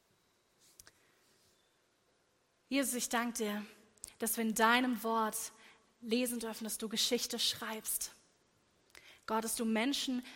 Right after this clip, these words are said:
begegnest, Menschen Wert zusprichst, Menschen Identität zusprichst, Menschen ein Zuhause gibst.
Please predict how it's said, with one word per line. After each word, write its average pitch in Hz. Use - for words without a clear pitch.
begegnest, 240
Menschen 226
Wert 247
zusprichst, -
Menschen 220
Identität 220
zusprichst, -
Menschen 226
ein 220
Zuhause 233
gibst. -